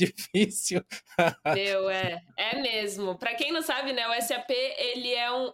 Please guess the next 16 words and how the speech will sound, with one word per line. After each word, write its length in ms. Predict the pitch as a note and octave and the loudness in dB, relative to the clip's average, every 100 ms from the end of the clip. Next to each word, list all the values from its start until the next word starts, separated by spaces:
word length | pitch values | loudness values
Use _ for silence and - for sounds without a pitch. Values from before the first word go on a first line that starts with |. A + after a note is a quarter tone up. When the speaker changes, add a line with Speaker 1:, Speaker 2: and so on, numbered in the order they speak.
| - | -4
Speaker 2:
E 160 | A#3 C#4 | -2 0
R 420 | C#4 C#4 C4 D4 - | 0 0 -2 -6 -4
P. 260 | G#3+ F3 - - _ | -2 -2 -4 -18 _
Meio 400 | - A#3+ C#4+ F#4 G4+ | -6 -2 0 0 0
que 120 | F#4 | 0
a 80 | C#4+ | 0
gente 420 | C#4+ C#4+ C#4+ C#4 | 0 -2 -2 -4
tinha 520 | - C4+ C#4 D4 B3 | -2 -2 0 0 -2
que 180 | - A#3+ | -4 -6
lidar 640 | A#3 A#3 G3 G#3+ A3+ C4+ | -4 -6 -4 -2 -2 -4
com 280 | - B3 A#3+ | -4 -4 -4
várias 680 | G3+ G#3 A3 A#3+ C#4+ D4 - | -6 -2 -2 0 0 -2 -2
transações. 1300 | C#4+ B3 C#4 C#4+ B3 G#3+ - - G#3 A3+ C4+ C#4+ D4 - | -2 -2 -2 -2 -2 -2 -6 -4 -2 0 -2 -4 -8 -14
Tipo, 240 | - - C4+ | -8 -2 0
a 120 | B3 | 0
empresa, 500 | C4 - C#4+ D#4+ D#4 | -2 0 0 0 0